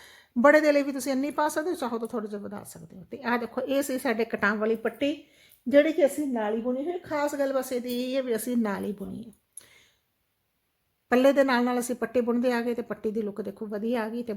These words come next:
ਵਧੀਆ ਬਣ ਗਈ। ਬਣੀ ਵੀ ਸੌਖੀ ਆ, ਆਸਾਨੀ ਨਾਲ ਬਣ ਗਈ, ਕੋਈ ਸੀਨ ਦਾ ਝੰਜਟ ਨਹੀਂ, ਕੋਈ ਬਾਅਦ ਚੋਂ ਕੁੰਡੇ ਚੱਕਣ ਦਾ ਝੰਜਟ ਨਹੀਂ ਆ ਤੇ ਕਟਾਂ ਵੀ ਵਧੀਆ ਬਣ ਗਏ। ਤੇ ਇਹ ਸੀ ਕਟਾਂ ਵਾਲੀ ਪੱਟੀ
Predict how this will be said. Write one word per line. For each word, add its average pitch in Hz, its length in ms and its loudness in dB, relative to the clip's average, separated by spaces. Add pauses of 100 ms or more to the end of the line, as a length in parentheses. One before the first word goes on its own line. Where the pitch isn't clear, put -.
(340)
ਵਧੀਆ 202 240 -8
ਬਣ 160 160 -12
ਗਈ। - 160 -20 (680)
ਬਣੀ 240 260 6
ਵੀ 277 140 -2
ਸੌਖੀ 254 420 2
ਆ, 247 220 2 (100)
ਆਸਾਨੀ 233 360 2
ਨਾਲ 254 140 2
ਬਣ 240 220 2
ਗਈ, 247 160 0
ਕੋਈ 233 180 6
ਸੀਨ 233 320 2
ਦਾ 240 120 2
ਝੰਜਟ 233 400 0
ਨਹੀਂ, 226 180 0
ਕੋਈ 226 160 4
ਬਾਅਦ 208 180 0
ਚੋਂ 226 100 -2
ਕੁੰਡੇ 226 260 0
ਚੱਕਣ 233 420 -2
ਦਾ 214 100 0
ਝੰਜਟ 226 440 -2
ਨਹੀਂ 240 300 0
ਆ 247 60 -4 (760)
ਤੇ 262 240 8 (140)
ਕਟਾਂ 233 300 2
ਵੀ 220 120 -2
ਵਧੀਆ 214 300 -4
ਬਣ 202 220 -8
ਗਏ। 185 180 -16 (640)
ਤੇ 294 60 -4
ਇਹ 339 280 2
ਸੀ 349 300 0
ਕਟਾਂ 254 400 2
ਵਾਲੀ 254 200 4
ਪੱਟੀ 254 540 -4